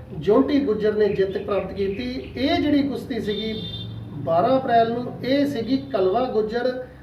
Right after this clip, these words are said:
ਤੇ ਤਲ ਫਲਾਹੀ ਦੇ ਵਿਚਕਾਰ। ਇੱਥੇ ਵੀ ਕੁਸ਼ਤੀ ਬਹੁਤ ਸ਼ਾਨਦਾਰ ਹੁੰਦੀ ਹੈ ਔਰ ਉਹੀ ਤਲ ਫਲਾਹੀ ਦੇ ਨਾਲ ਭਾਵੇਂ ਕਲਵਾ ਗੁੱਜਰ ਕੋਲੇ, ਭਾਵੇਂ ਜੋਂਟੀ ਗੁੱਜਰ ਕੋਲੇ, ਅਹ, ਕੋਈ ਮੈਂ, ਮੈਂ ਇਹਨਾਂ ਦੇ ਵਿੱਚ ਕੋਈ ਜ਼ਿਆਦਾ ਫਰਕ ਮਹਿਸੂਸ ਨਹੀਂ ਕਰਦਾ। ਕੁਛ ਪੁਆਇੰਟਾਂ ਦਾ ਫਰਕ ਹੋ ਸਕਦਾ। ਤਿੰਨੇ ਬਰਾਬਰ ਦੇ ਮੱਲ ਨੇ,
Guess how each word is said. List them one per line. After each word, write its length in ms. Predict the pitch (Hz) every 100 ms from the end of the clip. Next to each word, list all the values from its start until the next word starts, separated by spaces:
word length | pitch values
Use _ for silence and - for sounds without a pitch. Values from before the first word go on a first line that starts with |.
| - -
ਤੇ 100 | 233
ਤਲ 480 | 226 - 196 269 269
ਫਲਾਹੀ 280 | 208 185 185
ਦੇ 100 | 185
ਵਿਚਕਾਰ। 640 | 170 160 160 160 160 -
ਇੱਥੇ 420 | 226 226 - 269
ਵੀ 240 | 185 247 277
ਕੁਸ਼ਤੀ 440 | 277 226 - 233
ਬਹੁਤ 380 | 170 175 226 233
ਸ਼ਾਨਦਾਰ 460 | - 185 190 208
ਹੁੰਦੀ 320 | 196 170 170 190
ਹੈ 300 | 202 208 - - _ _ _ _ _ _ 202
ਔਰ 540 | 220 240 240 247 - -
ਉਹੀ 440 | 220 214 247 247 - - - _ _
ਤਲ 280 | - 202 233 -
ਫਲਾਹੀ 400 | 196 202 220 233
ਦੇ 160 | 233
ਨਾਲ 280 | 208 185 202
ਭਾਵੇਂ 300 | 196 214 202
ਕਲਵਾ 320 | 196 180 185
ਗੁੱਜਰ 320 | 202 190 185 190
ਕੋਲੇ, 300 | 196 190 185
ਭਾਵੇਂ 300 | 190 180 175
ਜੋਂਟੀ 420 | 170 165 196 185
ਗੁੱਜਰ 240 | 180 180
ਕੋਲੇ, 240 | 175 185 175
ਅਹ, 1200 | 170 - - - - - - 202 202 202 208 185
ਕੋਈ 200 | 240 233
ਮੈਂ, 240 | 214 208
ਮੈਂ 260 | 214 202 226
ਇਹਨਾਂ 220 | 240 254
ਦੇ 80 | 247
ਵਿੱਚ 200 | 240 -
ਕੋਈ 140 | 262
ਜ਼ਿਆਦਾ 480 | 202 185 220 226 226 -
ਫਰਕ 180 | 247
ਮਹਿਸੂਸ 400 | 247 226 196 202
ਨਹੀਂ 180 | 190 180
ਕਰਦਾ। 280 | 175 170 214
ਕੁਛ 300 | 208 247 -
ਪੁਆਇੰਟਾਂ 360 | 214 196 185 214
ਦਾ 60 |
ਫਰਕ 260 | 202 180 185
ਹੋ 100 | 190
ਸਕਦਾ। 340 | - 151 190
ਤਿੰਨੇ 420 | 196 214 220 226
ਬਰਾਬਰ 440 | 220 165 170 170 202
ਦੇ 140 | 202
ਮੱਲ 300 | 185 165 175
ਨੇ, 140 | 196